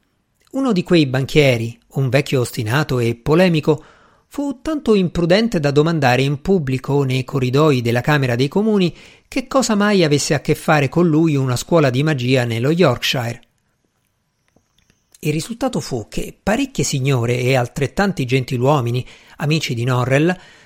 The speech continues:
ritirarono il loro appoggio alla sua banca. Qualche sera dopo, nel salotto degli Honeyfoot a York, Segundus si lamentava, seduto con la testa tra le mani.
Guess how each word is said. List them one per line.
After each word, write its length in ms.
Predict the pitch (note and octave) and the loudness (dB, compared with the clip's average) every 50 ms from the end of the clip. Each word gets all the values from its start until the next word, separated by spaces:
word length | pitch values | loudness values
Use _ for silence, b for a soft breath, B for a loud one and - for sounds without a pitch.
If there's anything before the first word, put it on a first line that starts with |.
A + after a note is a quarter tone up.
| B B | B B
ritirarono 840 | - C4+ C#4 - C4 G3+ D#3+ C#3 B2+ A#2+ B2 C3 C3+ C3+ D3 F#3+ - | -4 -4 -2 0 0 2 2 2 2 2 2 0 0 0 -2 -4 -4
il 180 | - E3+ D#3 C#3+ | -4 -2 -2 0
loro 280 | C3 B2 A#2 A#2 D#3+ G#3 | 0 -2 -2 -2 -2 -2
appoggio 560 | A#3 A#3 - F#3+ C#3 C3+ C#3 C#3+ E3+ F#3+ G#3+ | -4 -4 -8 -8 -8 -6 -4 -2 -2 0 0
alla 180 | A3+ A3+ B3 | 0 0 -2
sua 260 | B3 - E3+ C#3 C3 E3+ | -2 -2 -2 -2 -2 -2
banca. 540 | E3+ C3 G2+ G2 G2+ G#2+ - - F#3+ - - _ _ _ _ _ _ _ _ _ _ _ _ _ _ _ _ _ _ _ _ _ _ | -2 -2 -4 -4 -8 -12 -14 -16 -16 -18 -20 _ _ _ _ _ _ _ _ _ _ _ _ _ _ _ _ _ _ _ _ _ _
Qualche 320 | - - - B3+ - B3+ | -14 -12 -12 -8 -6 -6
sera 300 | - - - G#3 F#3+ F3+ | -2 0 2 2 4 4
dopo, 500 | D#3+ E3+ D#3+ D3+ C#3 - D3+ D3 D#3 E3 | 4 6 6 4 4 2 0 0 0 0
nel 220 | D#3 C3 C3 C3 A#2+ | 0 -2 -2 -2 -2
salotto 560 | - - C3+ B2+ C3+ E3 E3 - - C#3+ C3 | -2 0 2 4 4 2 2 0 -4 -2 -2
degli 260 | B2 B2 A#2 A#2 A#2+ | 0 0 0 0 0
Honeyfoot 560 | B2+ D3 D3 C3 A#2 - - C#3+ C3 - - | 2 2 2 0 -2 -4 -6 -8 -8 -6 -6
a 120 | C3 A#2 A2+ | -6 -4 -2
York, 540 | A#2 C3 C#3+ C#3+ C3+ C3+ C3+ - E3+ E3 B B B B B B B B | 2 4 4 6 4 4 2 0 -2 -2 B B B B B B B B
Segundus 720 | _ - - C4 E3+ E3 F#3 F3+ D#3 D3 - - - - | _ -6 -2 0 2 2 2 2 2 0 0 -2 -6 -6
si 180 | - - - F3+ | -6 -2 0 0
lamentava, 800 | D#3+ C#3+ C#3+ C#3 C#3+ C#3+ - D3 C3 C3 B2+ B2 C3+ - - - _ | 2 2 2 0 0 0 0 2 4 4 4 4 2 -2 -4 -8 _
seduto 580 | - - - - F3 D3+ D#3 E3 D#3 - D3+ | -16 -12 -4 -2 0 0 0 0 0 0 0
con 220 | C#3+ - D3 C3+ C3 | 0 0 0 0 2
la 100 | C3+ B2+ | 0 0
testa 400 | - C3+ A#2+ - - - C#3 B2 | 0 0 -2 -2 -2 -2 -2 -2
tra 220 | - - C3+ C3 | -2 0 0 0
le 100 | C3 B2 | 0 0
mani. 340 | A2+ A2 A2 A2 G#2+ A#2 - | 0 -2 -4 -4 -6 -8 -12